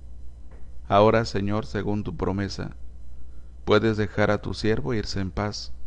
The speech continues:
porque mis ojos han visto a tu Salvador, a quien has presentado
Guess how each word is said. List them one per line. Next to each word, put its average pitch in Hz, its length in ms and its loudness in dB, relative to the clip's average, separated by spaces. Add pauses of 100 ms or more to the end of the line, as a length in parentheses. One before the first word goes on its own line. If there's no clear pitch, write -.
(920)
porque - 320 2
mis 95 280 -4
ojos 104 440 0
han 98 140 0
visto 95 260 -4
a 95 40 -2
tu - 140 -6
Salvador, 92 680 -2 (840)
a 101 100 4
quien 101 240 0
has 98 160 0
presentado 107 840 -2